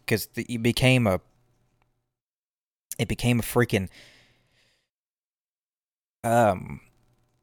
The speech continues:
<sighs> uh, like a stereotype.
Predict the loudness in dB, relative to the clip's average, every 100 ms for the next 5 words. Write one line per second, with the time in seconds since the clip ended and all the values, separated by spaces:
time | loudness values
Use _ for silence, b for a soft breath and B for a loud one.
0 | _ _ _ _ _ _ _ _ _ _
1 | _ _ _ _ _ -12 -6 -6 -6 -12
2 | -8 -6 0 2 2 -2 -6 -6 2 4
3 | 6 8 8 4 -6 -10